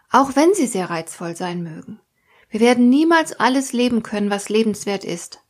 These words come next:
Wir müssen eine Auswahl treffen, müssen entscheiden und Möglichkeiten ungenutzt vorbeiziehen lassen.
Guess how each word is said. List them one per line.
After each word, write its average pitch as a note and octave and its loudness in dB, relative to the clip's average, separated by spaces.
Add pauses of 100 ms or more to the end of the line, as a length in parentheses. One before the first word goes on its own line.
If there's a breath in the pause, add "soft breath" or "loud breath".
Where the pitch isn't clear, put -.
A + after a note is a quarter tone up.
(120)
Wir G#3 -2
müssen C#4 2
eine A3 0
Auswahl F#3 -4
treffen, F#3 -4
müssen C#4 0
entscheiden A#3+ 0
und A#3 0
Möglichkeiten A3+ -2
ungenutzt C4 0
vorbeiziehen F#3+ -6
lassen. F3 -12